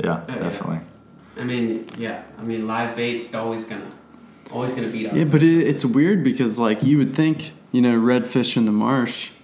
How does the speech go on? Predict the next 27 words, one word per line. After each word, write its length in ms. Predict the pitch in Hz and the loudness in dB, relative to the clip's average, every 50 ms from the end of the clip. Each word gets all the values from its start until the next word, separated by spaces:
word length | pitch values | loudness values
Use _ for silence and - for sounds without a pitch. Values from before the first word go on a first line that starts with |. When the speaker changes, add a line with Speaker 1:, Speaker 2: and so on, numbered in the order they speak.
| - - - - - - _ | -20 -20 -20 -20 -20 -10 _
Speaker 3:
you 80 | - 117 | 0 2
know, 100 | 117 117 117 | 4 4 4
will 120 | 113 110 | 4 4
eat 160 | 113 117 113 | 4 4 2
artificials 760 | 110 110 113 110 110 110 - - 120 120 - 120 110 110 104 104 | 2 2 2 0 0 -2 -2 -4 -4 0 0 0 0 0 0 0
generally 380 | 113 113 117 117 113 113 110 107 | 0 2 2 2 2 2 0 0
pretty 240 | 110 127 113 110 | 0 0 0 2
well. 340 | 107 107 110 120 123 - - - | 2 2 2 0 -2 -2 -2 0
Speaker 1:
Yeah. 220 | 92 90 82 - - - | 0 0 0 -4 -8 -6
Speaker 3:
And, 340 | - 113 117 117 110 107 104 | -2 0 2 2 2 2 2
but 400 | - 120 113 - - - - - - | 0 0 0 0 -4 -10 -16 -8 -4
redfish 500 | 113 113 113 107 - - 123 110 - - | -2 0 0 -2 -2 -4 -4 -2 0 0
on 160 | 117 110 107 98 | 0 2 0 0
docks, 580 | 107 113 123 131 127 - - - - - - - - - - - - - - - - - | 0 -2 -2 -2 -2 -4 -8 -10 -10 -10 -12 -16 -20 -20 -20 -20 -20 -20 -20 -20 -20 -18
for 220 | - - - 117 | -16 -6 -4 -2
whatever 420 | 107 110 113 107 113 117 110 113 110 | 0 0 2 2 2 0 0 0 2
reason, 600 | 110 117 127 131 131 117 107 104 107 107 - - - - - - - - - | 2 2 2 2 2 2 2 2 0 -2 -4 -10 -18 -20 -20 -20 -20 -10 -4
you 80 | - 113 | -2 0
know, 200 | 113 110 107 110 | 0 0 0 -2
that 480 | 110 - 113 113 110 - - - - - | -2 -2 -2 -4 -4 -6 -10 -18 -18 -6
can 160 | - 120 110 | -2 0 2
be 100 | 107 110 101 | 2 2 2
really 300 | 104 110 120 127 113 107 | 2 0 2 2 0 0
turned 340 | - - 113 107 104 101 104 | -2 -2 -2 0 0 2 2
off 340 | 107 107 110 110 110 - - | 2 2 0 0 -4 -8 -10
to 100 | - - | -6 -6
artificials. 880 | 98 92 87 - 107 104 - - - - 107 - - - - - - | -4 -2 -2 -2 -2 -2 -2 -4 -4 -4 -4 -4 -6 -8 -8 -10 -12